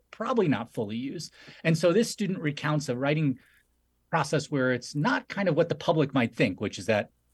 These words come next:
it's just gonna spit out homework answers and spit out essay answers in a way that's ki-, kind of like pulling something out of a file and, and, and just handing it in.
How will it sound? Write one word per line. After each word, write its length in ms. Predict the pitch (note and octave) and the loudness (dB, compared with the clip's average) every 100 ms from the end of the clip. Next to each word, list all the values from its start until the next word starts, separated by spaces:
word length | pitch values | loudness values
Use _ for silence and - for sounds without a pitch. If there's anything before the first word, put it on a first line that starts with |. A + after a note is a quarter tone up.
| _ | _
it's 100 | - | -10
just 140 | B2+ | -4
gonna 160 | - G#2 | -4 -4
spit 360 | - - F#3+ | -8 -2 0
out 280 | C#3+ B2+ - _ _ - | 2 0 -6 _ _ 0
homework 400 | D#3+ A#2 G2 A#2 | 4 4 2 -2
answers 480 | G2+ - G#2+ A2+ | -4 -6 -12 -12
and 160 | B2+ A2+ | -12 -10
spit 260 | - - E3+ | -4 4 4
out 300 | C3+ C#3+ - - - - | 4 0 -6 -20 -20 -4
essay 320 | - B2 A#2 | -2 2 4
answers 600 | A2 G#2+ - F#2+ F#2+ - - | 4 0 -4 -10 -8 -10 -2
in 120 | C3+ | 2
a 60 | A#2 | 4
way 220 | A#2 A2+ | 4 4
that's 460 | G#2+ G#2 - - - _ _ _ _ _ - | 2 0 -4 -14 -18 _ _ _ _ _ -10
ki-, 80 | B2 | -8
kind 240 | - B2+ | 0 2
of 80 | A2+ | 4
like 300 | A2 G#2+ - _ - | 4 2 -2 _ -2
pulling 220 | D3+ A2+ | 2 2
something 240 | C3+ B2 | 2 0
out 80 | A2 | 0
of 80 | G2 | 0
a 40 | |
file 420 | - A2+ G#2+ G#2 G2+ | -4 -2 -2 -2 -2
and, 120 | C#3 | -4
and, 180 | G#2 A2 | -2 -2
and 100 | G#2 | -2
just 140 | G2+ | -4
handing 320 | A2 G#2+ G#2 | -2 0 0
it 80 | G2+ | 0
in. 280 | A2 G2 | 2 0